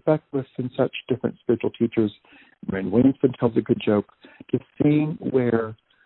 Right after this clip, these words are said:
you know, um, how information gets across and learning that. And coming from theater, um, which is my background, you know, learning where, um, you know, comedies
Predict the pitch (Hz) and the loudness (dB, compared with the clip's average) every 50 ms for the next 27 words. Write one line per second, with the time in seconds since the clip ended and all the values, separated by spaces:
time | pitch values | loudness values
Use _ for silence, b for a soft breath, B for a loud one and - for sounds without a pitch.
0 | _ _ _ _ - 120 110 110 107 107 107 107 107 - _ _ - 113 107 104 | _ _ _ _ 0 2 2 2 2 2 2 0 0 -4 _ _ -4 -2 0 2
1 | 101 101 - - _ _ _ _ - - - - - 123 120 120 123 123 120 131 | 0 0 -2 -2 _ _ _ _ -14 -12 -12 -10 -4 2 4 4 4 4 2 0
2 | 135 _ _ _ _ _ _ _ _ 127 117 117 - 120 113 110 104 - - 110 | -6 _ _ _ _ _ _ _ _ -6 -6 -4 -4 -4 -2 -2 -4 -4 -4 -4
3 | 101 - 98 92 - - 95 - - - 120 107 101 - - - - - _ - | -4 -2 -4 -8 -6 -8 -10 -10 -2 2 4 4 4 2 0 -10 -20 -20 _ -20
4 | - _ _ _ _ _ _ - - 110 104 104 104 117 123 127 127 117 104 92 | -20 _ _ _ _ _ _ -2 2 2 4 4 4 4 6 6 6 4 4 2
5 | 98 - - - - 113 - - 139 120 120 120 - - 107 101 - - - - | 0 -2 0 0 -2 -2 0 2 4 4 4 4 2 2 0 0 0 -2 2 4
6 | 190 196 170 - 87 90 - - 113 - b b b b b b b b b b | 6 6 6 6 4 0 -2 -2 -6 -10 b b b b b b b b b b
7 | b b _ _ _ _ - 104 101 98 - 101 - 104 - - 104 98 92 - | b b _ _ _ _ 0 0 2 0 0 0 -2 -2 0 0 0 0 0 0
8 | 127 135 160 - _ - - 92 90 95 95 98 - _ _ _ _ _ _ _ | 0 0 0 -2 _ -8 -6 -6 -4 -4 -4 -6 -6 _ _ _ _ _ _ _
9 | _ _ _ _ - 123 113 104 101 104 113 117 117 120 120 120 - - - 110 | _ _ _ _ 0 2 2 4 4 4 4 4 4 4 4 2 0 -2 -6 -2
10 | 113 113 107 107 107 - - 110 104 101 101 - - _ - 123 107 - - - | -2 0 2 2 0 0 0 0 2 4 2 2 2 _ -4 -4 -4 -4 -6 -8
11 | - - 170 175 165 120 - - - | -4 -2 -2 0 0 0 0 0 -2